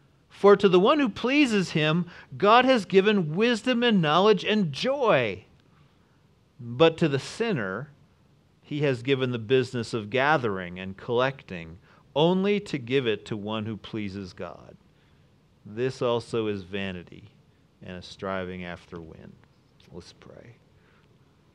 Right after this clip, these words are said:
We ask you, Lord, this morning to give us your perspective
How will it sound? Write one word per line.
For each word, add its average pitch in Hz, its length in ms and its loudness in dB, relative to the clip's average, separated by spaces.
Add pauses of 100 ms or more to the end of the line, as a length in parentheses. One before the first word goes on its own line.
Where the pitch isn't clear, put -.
(2500)
We 131 280 6
ask 143 400 2
you, 113 160 -4
Lord, 110 260 -2
this 120 280 -4
morning 98 460 -10
to 107 120 -14
give 101 260 -6
us - 380 -12 (200)
your 107 480 -2
perspective 98 1200 -8